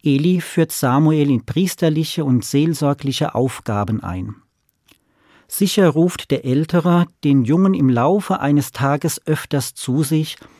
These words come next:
um ihm etwas aufzutragen. Als sich Samuel gerufen hört, geht er deshalb zu Eli. Es stellt sich allerdings heraus, Eli hat den Samuel gar nicht gerufen.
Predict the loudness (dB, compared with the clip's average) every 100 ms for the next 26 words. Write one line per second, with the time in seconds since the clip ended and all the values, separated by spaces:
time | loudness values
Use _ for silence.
0 | _ _ _ _ 2 2 2 -4 -4 -6
1 | -2 -2 -2 -4 -6 -6 -8 -6 -6 -10
2 | -12 _ _ _ _ _ _ _ _ _
3 | _ _ _ _ -6 -4 -4 -6 -4 0
4 | 2 2 2 0 0 -2 0 -2 0 0
5 | 0 0 -2 -2 -6 -16 -18 -20 _ _
6 | _ _ -4 0 0 0 -4 -2 -4 -4
7 | -6 -6 -2 -2 -2 -4 -8 -14 _ _
8 | _ _ _ _ _ _ _ _ _ -8
9 | -2 0 0 -2 0 0 2 0 0 0
10 | 2 0 0 -6 -18 _ -20 _ _ 0
11 | 2 2 2 2 0 2 2 2 2 0
12 | 2 2 2 0 2 2 0 -4 -6